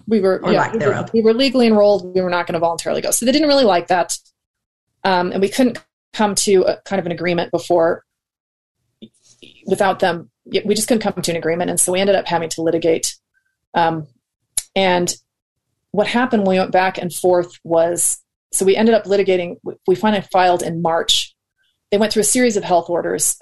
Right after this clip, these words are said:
Speaker 1: Um, one of the health orders even reduced the capacity. They, they came and clarified and said, "It doesn't need to be hundred percent, it can be sixty percent." And then in,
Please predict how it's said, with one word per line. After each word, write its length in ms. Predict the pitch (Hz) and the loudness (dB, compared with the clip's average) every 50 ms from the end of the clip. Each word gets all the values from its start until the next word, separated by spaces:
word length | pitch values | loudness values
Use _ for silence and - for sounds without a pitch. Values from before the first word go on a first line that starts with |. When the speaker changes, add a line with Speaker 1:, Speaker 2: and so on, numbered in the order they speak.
| _ | _
Speaker 1:
Um, 240 | - 180 165 165 175 | -2 0 0 0 0
one 140 | 185 208 220 | 2 2 2
of 60 | 220 | 2
the 60 | 202 | 2
health 160 | 196 202 196 | 0 0 2
orders 260 | 196 185 175 175 170 175 | 2 2 2 2 0 0
even 180 | 160 175 170 | -2 -2 -4
reduced 460 | 165 175 170 151 180 190 185 - - | -4 -4 -2 0 2 2 2 0 -2
the 60 | - - | -4 -8
capacity. 540 | - 156 - 160 160 165 165 - - 165 | -8 -6 -4 -2 -2 -2 -2 -2 -4 -2
They, 240 | 165 175 - - - _ _ | -2 -2 -4 -4 -6 _ _
they 160 | 185 175 160 | -2 -2 -2
came 220 | - - 185 180 | -2 -4 -4 -4
and 100 | 175 160 | -4 -2
clarified 300 | - 175 165 160 - 170 | 0 0 0 0 0 -2
and 100 | 160 165 | -2 -2
said, 120 | - 165 160 | -4 -2 0
"It 20 | |
doesn't 180 | - 196 190 202 | 0 0 0 0
need 120 | 190 185 | -2 -2
to 60 | 180 | -2
be 60 | 170 170 | -2 -2
hundred 200 | 160 170 165 156 | -4 -4 -6 -6
percent, 320 | - 156 - - 165 - | -4 -4 -4 -2 -4 -4
it 40 | - | -8
can 120 | - 156 | -10 -8
be 60 | 156 | -4
sixty 360 | 156 - 269 262 - - 220 220 | -2 -2 -2 -2 -2 -6 -6 -6
percent." 500 | - 196 - - 196 185 175 - - - _ _ _ _ _ _ _ _ _ _ _ _ _ _ _ _ _ | -4 -2 -2 0 0 0 -2 -4 -10 -18 _ _ _ _ _ _ _ _ _ _ _ _ _ _ _ _ _
And 160 | - 196 190 | 0 0 2
then 240 | 196 196 190 190 190 | 2 2 2 2 0
in, 580 | - - 190 185 185 185 180 175 175 170 - | 0 0 0 0 0 0 0 0 0 -2 -4